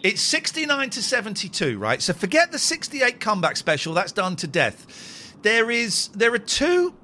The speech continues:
I'm not so hot on the albums, but I did find. Hang on a second. Let me, uh, if you just excuse me, I'm just gonna go to the home on my Spotify.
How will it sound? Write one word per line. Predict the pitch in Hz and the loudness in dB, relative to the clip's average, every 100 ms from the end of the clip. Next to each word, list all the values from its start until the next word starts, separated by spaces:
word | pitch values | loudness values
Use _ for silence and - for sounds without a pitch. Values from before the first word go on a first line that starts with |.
| - - | -12 -2
I'm | 202 294 | 0 4
not | 359 | 2
so | - 302 302 | 2 0 2
hot | 294 262 | 0 0
on | 233 | -2
the | 226 | 0
albums, | 202 139 117 | -2 -4 -6
but | - | -4
I | 185 | -4
did | 165 294 302 | -2 -2 -2
find. | - - 233 147 98 95 147 - - - - - - | -4 0 2 2 -2 -6 -8 -10 -14 -20 -20 -18 -6
Hang | 196 196 | -2 -2
on | 151 | -4
a | |
second. | - 104 - 92 | -4 -6 -8 -4
Let | 160 | -4
me, | 208 214 208 - | -2 -4 -4 -4
uh, | 147 147 | -2 -2
if | - | -4
you | 185 | -6
just | 208 - | -4 -4
excuse | - - 95 | -4 -6 -6
me, | 87 | -6
I'm | 98 | -4
just | - | -4
gonna | 135 | -4
go | 127 113 | -4 -4
to | - | -6
the | 92 | -8
home | 123 110 | -6 -4
on | 101 | -4
my | 95 | -6
Spotify. | - 110 90 92 | -4 -4 -6 -10